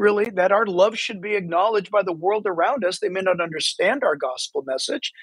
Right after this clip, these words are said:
but they know that we are legitimate, that we are authentic. So in the social structure, communication, getting involved. Now, I'm a pastor, so one of the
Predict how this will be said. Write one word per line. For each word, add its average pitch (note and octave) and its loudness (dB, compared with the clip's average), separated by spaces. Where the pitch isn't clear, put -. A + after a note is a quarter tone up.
but F#3 4
they G3+ 4
know F3+ 2
that F#3+ 0
we F3+ 0
are F#3 4
legitimate, G3+ -2
that D#3 0
we D3 0
are D#3+ 4
authentic. D#3+ 0
So A#3 4
in G3+ 0
the G3 -4
social C4 -2
structure, A3+ -2
communication, G#3 0
getting D#4 4
involved. E3 2
Now, F3 2
I'm E3+ 0
a F#3 -2
pastor, - 0
so F3 0
one F#3+ -2
of F#3 -4
the F3 -6